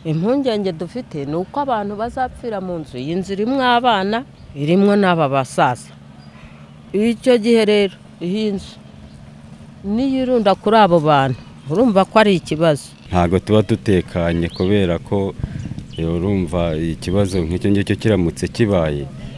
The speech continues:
Speaker 2: urumva ko natwe twaba dufitemo igishyika rwose. Nawe urabibona, urabona ukuntu yemeze. Inzu iramutse igize gutya ikagwa, hakagwamo abantu batatu, bane, batanu.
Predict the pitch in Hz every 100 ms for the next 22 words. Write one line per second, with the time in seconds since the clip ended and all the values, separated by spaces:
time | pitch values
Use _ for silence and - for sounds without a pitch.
0 | - - 85 101 98 95 110 101 98 101
1 | - 101 95 - - 85 82 90 90 85
2 | 82 85 80 78 - - 80 80 82 76
3 | - 120 151 156 117 113 98 87 73 -
4 | - - - - - 107 139 151 135 -
5 | 101 92 85 82 76 - - - - 120
6 | 143 170 139 - 120 139 135 123 127 -
7 | 110 107 98 92 95 110 87 107 - 90
8 | 95 120 110 92 87 82 - 76 - 82
9 | 101 90 80 71 64